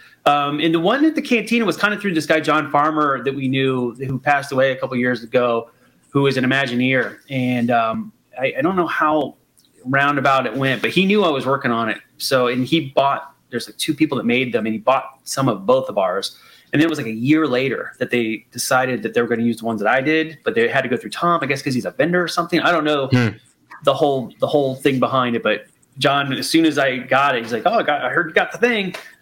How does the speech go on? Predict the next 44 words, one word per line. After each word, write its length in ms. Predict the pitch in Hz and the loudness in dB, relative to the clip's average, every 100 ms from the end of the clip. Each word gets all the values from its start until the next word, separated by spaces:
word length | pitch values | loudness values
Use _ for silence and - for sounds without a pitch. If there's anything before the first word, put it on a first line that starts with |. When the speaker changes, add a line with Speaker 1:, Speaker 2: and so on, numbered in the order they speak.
| _ | _
Speaker 1:
And 140 | 123 | 0
I 140 | 120 120 | 2 0
was 180 | 113 123 | -2 0
like, 460 | 123 113 113 - _ | 2 0 -6 -16 _
I 60 | - | -12
was 100 | 120 | -6
like, 180 | 117 101 | -6 -6
"I 60 | |
guess 260 | 101 147 151 | -2 -2 -2
so." 360 | 185 220 180 | 0 2 2
<laughs> 20 | 131 | 0
So 140 | 170 170 - - - 196 - 180 - | 0 2 0 0 0 0 0 0 2
Speaker 2:
That's 220 | 113 - | 0 0
cool. 400 | - 95 92 - _ | 0 0 -2 -14 _
That's 200 | 139 131 | 0 2
really 180 | 110 98 | 2 2
cool, 180 | - 98 | 2 2
though. 200 | 98 101 - | 2 -2 -8
Just 180 | - 107 | -2 2
more 220 | 120 117 | 2 2
impactful 400 | 107 120 107 123 | 2 2 2 2
people 220 | 117 110 107 | 2 2 2
helping 260 | 110 - | 0 2
you 80 | 107 | 2
along 220 | 107 110 | 2 0
your 120 | 113 | 2
way, 200 | 110 98 | 2 2
you 80 | 95 | 2
know? 180 | 98 107 - - _ _ _ 147 | 0 -2 -6 -18 _ _ _ 2
Speaker 1:
Oh, 160 | 165 | 2
e-, 280 | 160 165 143 | 2 0 0
everything. 500 | 156 165 151 151 131 | 0 2 0 0 2
That's, 220 | 147 175 | 0 0
that's 240 | 180 214 226 | 0 2 2
how 100 | 226 | 2
it 60 | |
is. 220 | 226 190 - - - | 2 0 -6 -18 -2
So 100 | 151 | 2
if 60 | |
you 60 | 170 | 2
ever 100 | 185 | 2
come 140 | 190 | 0
to 60 | 190 | 0
California 800 | 190 185 190 208 190 147 143 | 2 0 0 0 2 0 -2